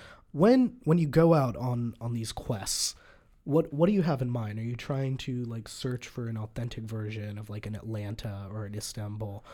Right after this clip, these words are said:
What, what's going through your head when you, you know, stopping through all these local joints?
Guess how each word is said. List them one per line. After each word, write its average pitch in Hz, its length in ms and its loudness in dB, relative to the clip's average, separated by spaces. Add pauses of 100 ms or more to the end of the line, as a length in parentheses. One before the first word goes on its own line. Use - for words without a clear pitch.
(160)
What, 175 180 2
what's 185 200 0
going 208 260 6
through 160 140 2
your 123 140 2
head 110 360 -6
when 117 180 -4
you, 117 80 -4
you 113 220 -2
know, 110 140 -4
stopping 110 460 -6
through 104 200 -8
all 101 80 -6
these 107 220 -8
local 104 260 -8
joints? 107 480 -10